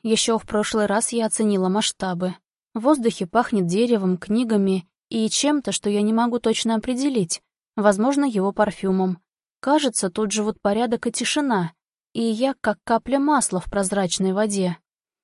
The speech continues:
На лестнице девочка, Лина. Она стоит на верхней ступеньке, будто часовой на посту.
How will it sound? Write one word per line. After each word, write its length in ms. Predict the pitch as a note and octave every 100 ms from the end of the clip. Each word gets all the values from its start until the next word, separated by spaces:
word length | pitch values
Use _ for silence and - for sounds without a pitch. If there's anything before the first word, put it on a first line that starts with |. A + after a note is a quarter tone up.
| _ _ _
На 180 | A3 G#3+
лестнице 480 | A#3+ C#4+ C#4+ B3+ G#3+
девочка, 680 | F3+ F#3+ F#3 - - F#3 E3+ _ -
Лина. 460 | A#3+ A#3 F3+ F3 - _ _ _ -
Она 200 | A#3+ D#4+
стоит 380 | - A3 C4 G#3+
на 100 | G3
верхней 340 | A3 - A3+
ступеньке, 580 | - A#3 - C4+ C4+ F3+
будто 340 | F#3 G#3 A#3
часовой 460 | - A#3 - D4 C#4+
на 120 | F3+
посту. 460 | F#3 F#3 - F#3